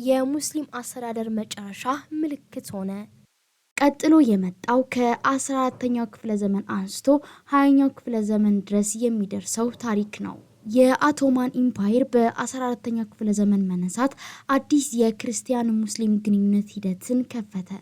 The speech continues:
ኦቶማኖች በዘመናዊ ቱርክ ላይ የተመሰረተ የሙስሊም ኢምፓየር ግዛታቸውን ወደ ምስራቅ አውሮፓ፣ ሰሜን አፍሪካና መካከለኛው ምስራቅ አስፋፉ። በአንድ ሺ አራት መቶ ሃምሳ ሦስት ኮንስታንቲኖፕል ወይንም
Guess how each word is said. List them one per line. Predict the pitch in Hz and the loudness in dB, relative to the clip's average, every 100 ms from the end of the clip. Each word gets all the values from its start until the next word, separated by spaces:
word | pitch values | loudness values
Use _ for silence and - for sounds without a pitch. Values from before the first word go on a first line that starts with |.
| _ _ | _ _
ኦቶማኖች | 269 294 320 262 202 202 254 - 233 | 0 4 4 4 2 -2 -2 -4 4
በዘመናዊ | 269 269 262 302 269 262 247 | 6 6 6 4 4 4 0
ቱርክ | 208 226 214 | -2 -8 -4
ላይ | 208 208 | 0 2
የተመሰረተ | 220 226 196 190 - 214 277 294 - - 233 | 0 -2 -6 -8 -14 -4 0 0 -4 -6 4
የሙስሊም | 247 247 254 254 262 269 269 | 6 6 4 0 0 -2 -2
ኢምፓየር | 240 214 233 226 | -4 -2 -2 -2
ግዛታቸውን | 214 214 208 196 - 247 277 285 - - | -2 -4 -4 -6 -6 2 2 2 -4 0
ወደ | 311 294 | 4 6
ምስራቅ | 262 240 240 233 - | 4 2 -4 -6 -4
አውሮፓ፣ | 220 196 185 - 254 277 | -4 -4 -6 -2 -2 0
ሰሜን | - 269 254 208 | 0 0 0 0
አፍሪካና | 180 214 208 196 214 294 294 - - 254 | -4 -12 -12 -6 0 0 0 -14 0 2
መካከለኛው | 269 277 - 254 247 233 220 | 2 0 -4 -6 -4 -2 0
ምስራቅ | 202 185 - 220 226 - 262 | 0 -2 -4 -4 -4 -4 -4
አስፋፉ። | 262 - 202 185 - - 220 - | -2 -6 -8 -12 -14 -20 -18 -4
በአንድ | 214 285 277 | 4 6 6
ሺ | - 254 - | 4 -2 0
አራት | 262 254 254 | 0 0 -2
መቶ | 226 | 0
ሃምሳ | 208 196 196 | 2 2 0
ሦስት | 185 262 - | 0 0 2
ኮንስታንቲኖፕል | 285 262 - 240 220 240 208 196 - 247 | 2 2 2 -2 0 2 2 0 0 2
ወይንም | 226 202 214 | 4 4 4